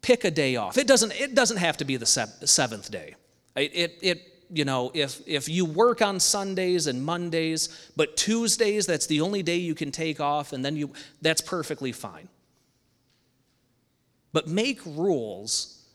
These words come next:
that you would actually be able to follow and follow through with them.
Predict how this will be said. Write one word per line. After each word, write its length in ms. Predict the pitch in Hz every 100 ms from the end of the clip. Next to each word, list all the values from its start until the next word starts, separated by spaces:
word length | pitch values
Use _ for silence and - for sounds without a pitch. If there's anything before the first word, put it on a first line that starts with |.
| -
that 180 | 156
you 180 | 160 170
would 200 | 170 156 -
actually 520 | 156 185 - 214 196
be 280 | 160 156 147
able 220 | 151 143
to 100 | 127
follow 720 | - - 143 139 98 76 82 - _ _ _ _
and 120 | 131
follow 420 | 135 - 147 151 139
through 260 | - 190
with 260 | 180 110 -
them. 160 | -